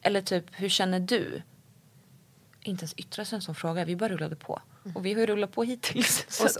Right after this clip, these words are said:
Speaker 1: att
Speaker 2: och liksom just med tanke på din bakgrund, svartsjuka och sånt, det
Speaker 1: Aldrig, aldrig
Speaker 2: Nej.
Speaker 1: behövt. Alltså, jag, jag, jag har aldrig, nej, nej. Jag har <laughs> aldrig ens behövt tänkt den tanken på att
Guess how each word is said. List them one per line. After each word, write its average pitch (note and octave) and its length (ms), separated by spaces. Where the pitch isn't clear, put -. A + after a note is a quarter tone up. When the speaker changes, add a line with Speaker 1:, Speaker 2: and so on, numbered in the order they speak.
Speaker 1:
att G3 160
Speaker 2:
och F#3 60
liksom G3+ 320
just G#3+ 260
med G3+ 100
tanke F#3+ 220
på E3 80
din F3+ 160
bakgrund, F#3+ 500
svartsjuka - 680
och F#3 80
sånt, F3 360
det F3+ 260
Speaker 1:
Aldrig, F#3+ 560
aldrig G#3+ 260
Speaker 2:
Nej. - 20
Speaker 1:
behövt. G3 400
Alltså, G#3+ 300
jag, A#3 320
jag, A3+ 400
jag A3 220
har F#3 60
aldrig, B3 340
nej, A3 340
nej. B3+ 360
Jag A#3+ 140
har B3+ 60
<laughs> C#4 140
aldrig C4 200
ens - 280
behövt G#3+ 260
tänkt A3+ 340
den F3 160
tanken F#3 340
på F3+ 100
att E3 240